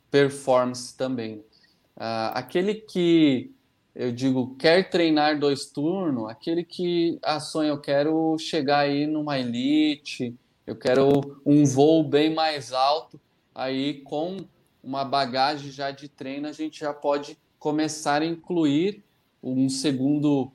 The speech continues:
período de treino, desde que ele respeite os horários aí,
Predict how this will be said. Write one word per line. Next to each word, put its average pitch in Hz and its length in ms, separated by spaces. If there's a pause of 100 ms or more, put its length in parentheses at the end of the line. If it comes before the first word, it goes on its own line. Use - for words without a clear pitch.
(140)
período 143 580
de 127 180
treino, 147 480 (520)
desde 151 640
que 147 160
ele 143 220
respeite 143 1000 (340)
os 120 560
horários 131 560
aí, 127 340